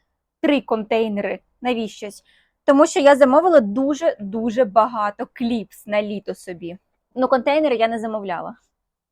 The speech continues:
Але вони прикольні. <laughs> Клас.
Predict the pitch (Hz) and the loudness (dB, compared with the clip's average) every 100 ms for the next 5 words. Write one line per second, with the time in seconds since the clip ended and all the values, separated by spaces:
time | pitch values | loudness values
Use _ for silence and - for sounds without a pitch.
0 | _ _ _ _ _ - 208 214 277 226 | _ _ _ _ _ 2 4 4 2 -2
1 | 220 277 214 190 196 - - 311 _ _ | -4 -2 -4 -4 -8 -16 -18 -18 _ _
2 | _ _ - 202 202 _ | _ _ -8 -6 -8 _